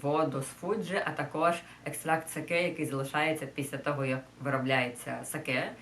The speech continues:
те саке, яке Ніхон Щу. Ось, е, мені дуже подобається, що ось цей крем я можу використовувати зранку, тому що він поглинається ще швидше, залишає дуже гарний фініш. Він не дає такого надзвичайного живлення для шкіри,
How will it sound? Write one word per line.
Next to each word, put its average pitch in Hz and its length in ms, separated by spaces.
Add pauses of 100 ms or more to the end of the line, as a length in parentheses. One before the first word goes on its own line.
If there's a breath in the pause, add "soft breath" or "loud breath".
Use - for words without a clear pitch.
(260 loud breath)
те 147 140
саке, 139 340
яке 123 320 (140)
Ніхон 131 360
Щу. 127 320 (420 loud breath)
Ось, 139 440
е, 135 240
мені 156 200
дуже 175 180
подобається, 170 480
що 147 280
ось 147 80
цей 202 200
крем 180 300
я 143 120
можу 143 240
використовувати 131 640
зранку, 143 500
тому 151 200
що 147 200
він 151 180
поглинається 139 600
ще 135 200
швидше, 185 560 (320 loud breath)
залишає 151 420
дуже 147 180
гарний 143 340
фініш. 123 400
Він 156 220
не 151 100
дає 147 340
такого 143 340
надзвичайного 135 720
живлення 135 420
для 123 100
шкіри, 220 460